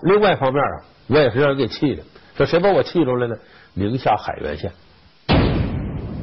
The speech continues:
说他怎么气着我了呢？宁夏海原县啊，要把这个县政府从老城区搬到新城区，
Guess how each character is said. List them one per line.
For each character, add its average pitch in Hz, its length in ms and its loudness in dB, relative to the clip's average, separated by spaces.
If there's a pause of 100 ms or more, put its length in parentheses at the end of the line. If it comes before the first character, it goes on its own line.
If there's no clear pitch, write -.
(2250)
说 202 80 4
他 262 160 2
怎 196 120 4
么 139 100 0
气 - 180 0
着 180 100 4
我 110 160 0
了 117 100 0
呢？ 123 100 -6 (440)
宁 190 260 4
夏 226 220 4
海 78 240 -4
原 98 180 -2
县 151 160 2
啊， 80 220 -6 (280)
要 208 180 6
把 80 220 0
这 127 120 4
个 131 180 4 (340)
县 202 260 2
政 196 120 6
府 78 300 -8 (480)
从 214 320 4
老 85 220 2
城 175 180 4
区 170 160 0
搬 165 260 2
到 160 120 2
新 165 180 0
城 127 160 -2
区， 71 220 -10